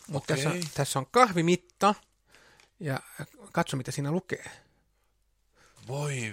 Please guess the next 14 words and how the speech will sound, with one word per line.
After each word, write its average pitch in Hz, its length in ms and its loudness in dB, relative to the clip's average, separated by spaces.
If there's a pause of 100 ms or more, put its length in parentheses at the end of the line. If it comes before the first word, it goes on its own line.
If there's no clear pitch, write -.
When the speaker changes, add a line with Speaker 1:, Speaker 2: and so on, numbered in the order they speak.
Speaker 2:
vittu. - 760 -6 (340)
Siis - 180 -2
tässä 175 220 6
lukee, 104 460 4 (220)
mä 135 80 2
näytän, 110 440 2
mä 131 100 -2
näytän 123 240 2
kameralle, 80 480 4
että 76 180 0
tässä - 180 -2
lukee, 98 440 2 (400)
<laughs> - 460 -14
voi 160 360 2